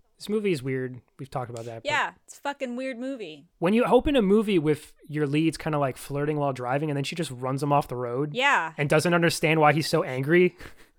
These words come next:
Speaker 2: Yeah.
Speaker 1: She's like, "Anyway, see you
Speaker 2: And,
Speaker 1: around,"
Speaker 2: and,
Speaker 1: and then
Speaker 2: <laughs>
Speaker 1: drives
Speaker 2: and,
Speaker 1: off.
Speaker 2: and his response to that is, "I'm gonna spank you until your butt looks as red as your car."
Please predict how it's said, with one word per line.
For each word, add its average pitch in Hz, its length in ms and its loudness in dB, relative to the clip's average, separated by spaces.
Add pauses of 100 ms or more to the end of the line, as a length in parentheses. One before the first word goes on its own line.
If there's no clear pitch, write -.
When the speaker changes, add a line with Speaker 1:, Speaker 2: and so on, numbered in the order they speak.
(280)
Speaker 2:
Yeah. 196 340 -4 (160)
Speaker 1:
She's 196 160 0
like, 185 160 6
"Anyway, 285 320 6
see - 160 2
you 262 60 6
Speaker 2:
And, 269 80 6
Speaker 1:
around," 269 340 8
Speaker 2:
and, 180 100 2
Speaker 1:
and 170 220 2
then - 60 -20 (100)
Speaker 2:
<laughs> - 140 -20
Speaker 1:
drives 147 340 2
Speaker 2:
and, 151 80 2
Speaker 1:
off. 143 60 4
Speaker 2:
and - 80 4
his 247 120 -4
response 240 640 -2
to 247 80 -6
that 208 240 -2
is, 208 180 -6 (120)
"I'm 226 160 -2
gonna 226 180 -6
spank 214 640 -8
you 151 160 -4
until 190 240 -12
your 190 220 -10
butt 196 220 -6
looks 208 220 -12
as 196 160 -12
red 180 220 -8
as 180 160 -12
your 180 100 -10
car." 170 580 -8